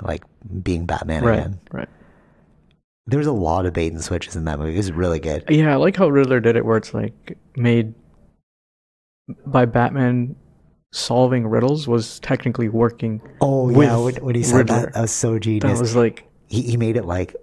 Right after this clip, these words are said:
Speaker 1: "No, we worked together on this thing."
Speaker 2: <laughs>
Speaker 1: And then it was like, I was thinking, "Oh no,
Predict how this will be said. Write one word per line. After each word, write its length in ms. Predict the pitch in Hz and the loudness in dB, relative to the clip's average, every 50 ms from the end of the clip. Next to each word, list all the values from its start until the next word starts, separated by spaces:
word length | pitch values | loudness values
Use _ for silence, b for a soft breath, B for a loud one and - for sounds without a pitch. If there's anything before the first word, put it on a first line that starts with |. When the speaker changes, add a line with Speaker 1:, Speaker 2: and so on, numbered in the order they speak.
| _ - - | _ -8 -4
Speaker 1:
"No, 140 | 123 147 | -2 0
we 100 | 139 135 | 0 0
worked 240 | 127 123 127 127 131 | 0 0 -2 -4 -2
together 340 | - 131 127 139 147 147 131 | -4 -2 0 0 0 0 0
on 120 | 117 98 | -2 -2
this 160 | 92 90 - - | -2 -4 -4 -6
thing." 180 | - - - | -6 -6 -4
Speaker 2:
<laughs> 600 | - 95 - - - - - - _ _ _ - | -4 -6 -8 -12 -18 -20 -20 -20 _ _ _ -4
Speaker 1:
And 140 | 113 120 110 | -4 -2 0
then 280 | 123 127 113 101 - - _ - | 0 -2 -4 -6 -12 -16 _ -4
it 60 | - | -2
was 160 | 135 131 104 | -2 0 0
like, 220 | 107 98 98 - - - _ _ _ _ _ _ _ _ _ _ _ _ _ - | 0 0 -2 -4 -8 -18 _ _ _ _ _ _ _ _ _ _ _ _ _ -4
I 140 | - 110 113 | -2 0 0
was 140 | 113 107 107 | 0 -2 -2
thinking, 300 | 110 98 - 101 98 90 - | -4 -4 -4 -4 -6 -2 -2
"Oh 100 | 95 95 | -2 0
no, 120 | 95 95 | 0 0